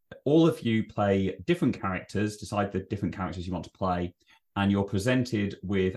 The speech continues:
a case to solve. Um, there might be a heist, there might be a murder, all standard sort of detective stuff,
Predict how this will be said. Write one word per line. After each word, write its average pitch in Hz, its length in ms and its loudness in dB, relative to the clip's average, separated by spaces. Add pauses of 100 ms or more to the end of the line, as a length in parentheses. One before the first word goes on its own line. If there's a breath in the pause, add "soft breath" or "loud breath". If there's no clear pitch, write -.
a 98 80 2
case 180 340 -2
to - 80 -4
solve. 82 400 -4 (180)
Um, 85 420 -8
there 92 100 -6
might 92 260 -4
be 90 340 -2 (440)
a 87 480 0 (260)
heist, - 460 2
there 95 120 2
might 92 180 0
be 90 80 -2
a 87 60 0
murder, 98 420 6
all 92 240 0
standard 92 380 0
sort - 220 -4
of 87 100 -2
detective - 460 -4
stuff, 90 240 -4